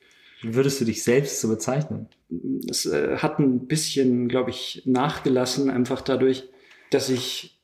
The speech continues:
Speaker 2: nicht mehr so, dass ich zum Arbeiten, also ich arbeite von zu Hause aus. Das heißt, äh, ich bin,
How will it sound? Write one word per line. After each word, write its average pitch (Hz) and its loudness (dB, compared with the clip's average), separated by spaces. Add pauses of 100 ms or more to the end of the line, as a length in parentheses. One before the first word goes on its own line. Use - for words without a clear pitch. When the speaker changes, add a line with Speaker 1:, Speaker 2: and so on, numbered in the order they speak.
(120)
Speaker 2:
nicht 151 2
mehr 139 4
so, 127 2
dass 131 -2
ich 131 -4
zum 135 0
Arbeiten, 131 2
also 127 -2
ich 135 -2
arbeite 131 0
von 127 -4
zu 113 -6
Hause 127 2
aus. 127 -4 (320)
Das 131 0
heißt, 135 2
äh, 127 2
ich - -8
bin, 131 4